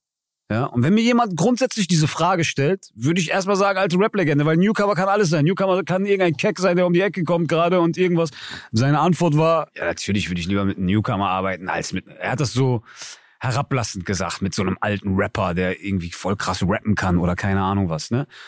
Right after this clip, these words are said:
Und da denk ich mir auch, warum immer, warum immer dieser, warum immer dieser Ton? Weil am Ende des Tages, ähm, Brudi, du wurdest ja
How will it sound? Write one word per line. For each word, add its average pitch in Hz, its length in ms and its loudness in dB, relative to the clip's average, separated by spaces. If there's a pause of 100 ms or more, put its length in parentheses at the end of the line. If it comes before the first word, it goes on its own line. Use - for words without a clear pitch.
(200)
Und 156 40 0
da 180 60 2
denk 190 200 2
ich 180 140 -2
mir 170 120 2
auch, 170 320 0 (340)
warum 180 340 2
immer, 120 320 2
warum 147 320 0
immer 151 180 4
dieser, 117 380 0
warum 135 280 0
immer 131 180 2
dieser 110 180 0
Ton? 135 220 0
Weil 139 160 0
am 139 80 -2
Ende 180 200 2
des 143 160 -2
Tages, 156 380 0 (540)
ähm, 127 260 2
Brudi, 143 340 2 (220)
du 113 80 2
wurdest 147 240 2
ja 135 280 0